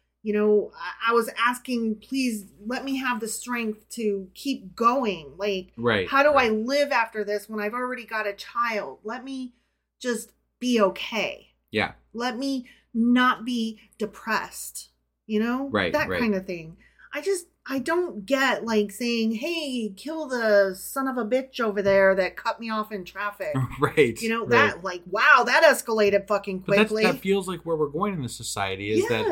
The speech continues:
Speaker 2: we're,
Speaker 1: Yes.
Speaker 2: we're literally asking for people, people are literally asking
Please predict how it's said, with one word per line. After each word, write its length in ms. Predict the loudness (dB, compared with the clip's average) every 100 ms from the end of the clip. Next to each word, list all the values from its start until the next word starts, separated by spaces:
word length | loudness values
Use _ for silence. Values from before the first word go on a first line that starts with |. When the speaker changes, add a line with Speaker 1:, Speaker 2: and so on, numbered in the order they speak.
| 2
Speaker 2:
we're, 200 | 4 4
Speaker 1:
Yes. 60 | 2
Speaker 2:
we're 200 | 0 0 -8 _
literally 460 | 2 6 6 6 4
asking 400 | 2 -2 -4 -6
for 80 | -6
people, 440 | -10 -6 -4 -4 _ _ _ _
people 260 | -4 0 4
are 80 | 6
literally 380 | 6 6 6 4
asking 560 | 4 0 -2 -2 -2